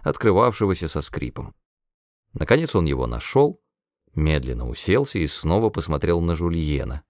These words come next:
точно хотел отнять у него последний остаток жизни. "Мне вас рекомендовал господин Шелан. Это был лучший священник в епархии, добродетельный человек, каких мало,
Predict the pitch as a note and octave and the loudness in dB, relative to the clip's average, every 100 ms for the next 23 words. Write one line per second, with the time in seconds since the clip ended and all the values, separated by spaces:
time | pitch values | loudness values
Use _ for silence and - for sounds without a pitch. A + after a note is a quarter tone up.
0 | - - - F#2 F2+ F#2+ E2+ D2 G2 B2 | -8 -6 -4 -2 0 2 2 0 0 0
1 | A#2+ A2 G2 F#2 - E2 - D#2+ C#2+ C#2 | 0 0 2 0 0 -2 0 0 0 -2
2 | B1+ - C2 - A#1+ C2 - C2 A1 - | -4 -4 -6 -6 -8 -8 -8 -10 -10 -12
3 | _ _ _ _ _ _ _ _ _ - | _ _ _ _ _ _ _ _ _ -6
4 | F#2+ D3 G#2+ G#2 G2+ - F#2+ - E2 D#2 | 0 4 4 6 4 4 2 4 2 2
5 | C#2+ D2 F#2 A#2 D#2 E2+ - E2 E2 F#2 | 2 4 4 4 2 0 2 2 4 0
6 | E2 - E2+ D2+ B1 C2 - _ _ _ | 0 0 2 2 0 -6 -16 _ _ _
7 | _ C#3 C3 A#2+ A2+ G2+ G2+ A#2+ B2+ - | _ -2 2 4 6 4 4 4 2 0
8 | F#2+ F2 - E2+ E2 - G2 E2+ D2 C#2+ | 0 0 0 0 0 2 2 2 0 0
9 | C#2+ C2+ C3 G2+ - B1+ A#1+ - _ _ | -2 0 2 2 0 -6 -8 -12 _ _
10 | _ _ - B1+ D2+ D#2+ A2+ G2 G2 F#2+ | _ _ -6 0 2 6 4 4 4 2
11 | D#2+ D#2+ D#2 F#2+ F2+ - - - C2+ C#2 | 2 2 4 4 2 -2 -6 -4 -6 -4
12 | D#2 A#2+ E2+ A1 | 0 2 2 -2